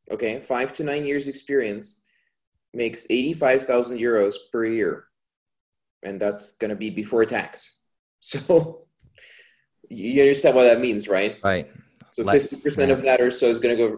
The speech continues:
Speaker 1: for, to taxes, I think, right? And, uh,
Speaker 2: Right.
Speaker 1: a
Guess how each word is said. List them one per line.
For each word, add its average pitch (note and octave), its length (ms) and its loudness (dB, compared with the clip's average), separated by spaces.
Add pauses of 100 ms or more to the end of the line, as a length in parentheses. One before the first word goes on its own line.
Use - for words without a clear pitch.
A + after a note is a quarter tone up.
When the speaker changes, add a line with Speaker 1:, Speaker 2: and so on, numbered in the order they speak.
Speaker 1:
for, - 140 -4
to - 180 -10
taxes, - 560 -6 (500)
I F#3 100 -6
think, - 340 -14 (220)
right? A#2 320 -10 (560)
And, B2 180 -2
uh, A2+ 300 2
Speaker 2:
Right. B2 100 0
Speaker 1:
a - 0 -